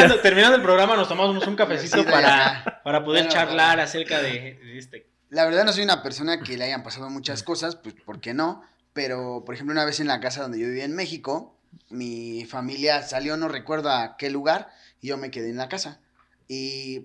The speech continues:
Speaker 3: pues, siempre en la tarde yo me salía a jugar fútbol a las canchas, y estaba yo con un amigo que, de hecho, ustedes conocen, y creo que ahorita está en la cárcel, pero no estamos seguros. ¿Qué le
Speaker 1: Saludos a la
Speaker 3: pasó?
Speaker 1: cárcel.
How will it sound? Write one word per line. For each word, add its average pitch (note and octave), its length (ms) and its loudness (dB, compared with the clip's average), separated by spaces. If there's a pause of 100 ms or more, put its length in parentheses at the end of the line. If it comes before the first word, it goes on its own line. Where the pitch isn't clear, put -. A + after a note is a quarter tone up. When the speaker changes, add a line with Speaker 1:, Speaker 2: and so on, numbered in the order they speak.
Speaker 3:
pues, C3+ 140 -6
siempre E3 220 -2
en F#3 60 2
la F3 160 2
tarde F3+ 300 4
yo D#3+ 80 0
me D3+ 100 -4
salía C3+ 220 -6
a C3 40 -10
jugar C3+ 220 -6
fútbol B2+ 280 -6
a B2+ 60 2
las B2+ 140 -2
canchas, C#3+ 480 -10
y A2+ 380 -10
estaba C3 340 0
yo D3+ 140 -2
con D3 160 -4
un D3+ 80 -2
amigo D3+ 400 -2
que, C3 100 -10
de A#2 80 -4
hecho, A#2 160 -10
ustedes B2+ 240 -8
conocen, C3+ 460 -10 (420)
y C3 220 -14
creo F3+ 160 -4
que D#3+ 80 -6
ahorita D#3 180 -6
está D#3 140 -8
en D3+ 60 -4
la C3 120 -6
cárcel, D3 260 -8
pero G#2 400 -16
no A#2+ 140 -18
estamos B2 220 -16
seguros. B2 320 -18 (240)
¿Qué - 80 -8
le C3 60 -4
Speaker 1:
Saludos F#3 180 2
a - 20 2
la C3+ 60 2
Speaker 3:
pasó? F3 120 0
Speaker 1:
cárcel. D#3 340 2